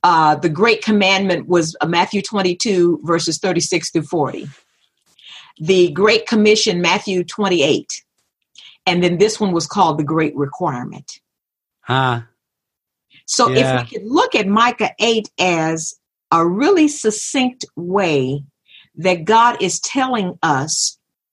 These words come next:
Speaker 1: what God wants. You know, we're offering all these things that God doesn't want, that God is telling us what God wants, and that it's not a suggestion, it really is a requirement.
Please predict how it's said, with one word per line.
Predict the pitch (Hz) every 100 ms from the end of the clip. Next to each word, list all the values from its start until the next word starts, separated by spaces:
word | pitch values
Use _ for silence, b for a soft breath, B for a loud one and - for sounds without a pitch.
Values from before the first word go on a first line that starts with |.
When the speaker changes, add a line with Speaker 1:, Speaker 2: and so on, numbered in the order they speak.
| _
Speaker 1:
what | 226 247 247 -
God | - 202 196 196 180
wants. | 202 208 123 - - -
You | 180 208
know, | 175
we're | 196
offering | 202 202 247 226
all | 226
these | 233 240
things | 277 262 180
that | 143
God | 180 185
doesn't | 196 202 208
want, | 214 139 143 B B B B
that | 190 185
God | 233 233
is | 214
telling | - 277 277 233
us | 180 170
what | 196 202 196
God | 202 180 175
wants, | 208 190 151 143 - - b b b -
and | 196 190
that | 208 202
it's | 190 -
not | 233 254 -
a |
suggestion, | - 185 165 220 226 - 180
it | 190
really | 180 208 175
is | 185 160
a | 139
requirement. | 131 - 147 123 - -